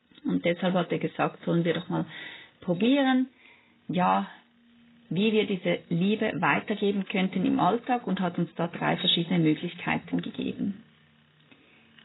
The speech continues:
Ich habe dann überlegt und gedacht, ja, das sind noch spannende Gedanken, und wo haben wir das so erlebt in der letzten Zeit gerade, als ich diesen Refresher gelesen habe. Und mir sind spontan drei Beispiele in den Sinn gekommen,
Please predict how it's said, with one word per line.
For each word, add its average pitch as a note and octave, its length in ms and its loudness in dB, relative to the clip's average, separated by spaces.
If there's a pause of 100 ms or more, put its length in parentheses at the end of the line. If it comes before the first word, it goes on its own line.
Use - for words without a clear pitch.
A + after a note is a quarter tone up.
(260)
Ich - 160 -4
habe F#3+ 160 2
dann F#3 240 2
überlegt F3 840 0
und F#3+ 180 0
gedacht, F3+ 440 -2
ja, G#3+ 280 0 (140)
das C#4 160 -4
sind - 80 -2
noch F#3 120 0
spannende G3 600 0 (100)
Gedanken, G#3+ 800 -2
und G3+ 320 -2
wo F#3+ 160 -2
haben F#3+ 320 0
wir A3 200 0
das C#4 140 -4 (120)
so A#3+ 180 0 (380)
erlebt F#3+ 600 2
in B3 120 2
der A3 80 2
letzten G#3+ 440 -2 (160)
Zeit F#3 360 -2
gerade, G#3+ 500 0 (400)
als G3 140 -2
ich F#3+ 160 -2
diesen F#3+ 260 0
Refresher F#3+ 520 0
gelesen F3+ 540 0
habe. F3+ 360 0 (640)
Und F3+ 120 0
mir G3 140 2
sind G3 180 0 (280)
spontan F#3 600 0
drei F3 220 0
Beispiele A#3+ 600 0
in A#3 160 2
den A#3 160 2
Sinn A#3 200 0
gekommen, G3+ 600 0